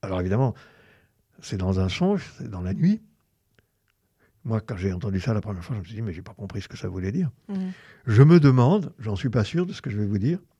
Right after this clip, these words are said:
Speaker 1: mais je me demande si ça n'est pas le résultat d'une vie dissolue qui laisse des traces.
Speaker 2: Mhm.
Speaker 1: Bon, on a vécu tel ou tel rapport sexuel avec des personnes.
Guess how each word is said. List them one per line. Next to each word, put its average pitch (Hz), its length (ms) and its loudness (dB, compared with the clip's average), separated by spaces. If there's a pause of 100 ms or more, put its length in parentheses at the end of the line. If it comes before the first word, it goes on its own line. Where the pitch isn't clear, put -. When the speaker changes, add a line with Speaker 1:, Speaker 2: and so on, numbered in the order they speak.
(180)
Speaker 1:
mais 104 120 0
je 101 100 2
me 139 160 4
demande 110 460 2 (600)
si - 180 -4
ça - 160 0
n'est 104 100 4
pas 127 260 -2
le 110 120 0
résultat 101 640 -2 (200)
d'une 101 220 0
vie 107 160 -2
dissolue 98 580 -6 (420)
qui - 100 -4
laisse 104 200 0
des 104 120 -4
traces. - 440 -6
Speaker 2:
Mhm. 185 280 -6 (200)
Speaker 1:
Bon, 135 300 -8
on 104 100 -8
a 110 80 -6
vécu 123 500 2
tel 117 220 -4
ou 110 60 -2
tel 123 200 -6
rapport 110 440 -8
sexuel 117 440 -8
avec 95 220 -10
des 92 120 -10
personnes. 117 520 -12